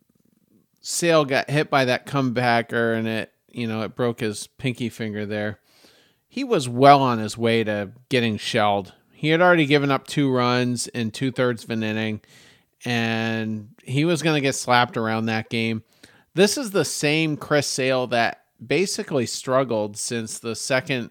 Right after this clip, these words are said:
half of twenty eighteen when he coughed up the Cy Young Award to Corey Kluber late that season.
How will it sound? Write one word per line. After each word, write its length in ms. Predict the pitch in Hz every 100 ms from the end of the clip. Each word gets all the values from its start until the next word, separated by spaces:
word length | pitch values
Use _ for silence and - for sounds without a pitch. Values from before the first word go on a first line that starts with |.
| _
half 580 | - 113 117 120 113 113
of 440 | 107 101 98 -
twenty 340 | - 127 117 110
eighteen 600 | 107 101 117 113 107 98 - _ _
when 120 | 120
he 100 | 123
coughed 540 | 117 - 127 135 - 131
up 200 | 123 -
the 100 | 117
Cy 260 | - 117
Young 260 | 113 110 117
Award 400 | 107 101 101 98
to 80 | 104
Corey 380 | - 117 107
Kluber 500 | - - 113 104 101 - _ - - _
late 280 | 117 123 117
that 220 | 120 113
season. 440 | - 120 107 110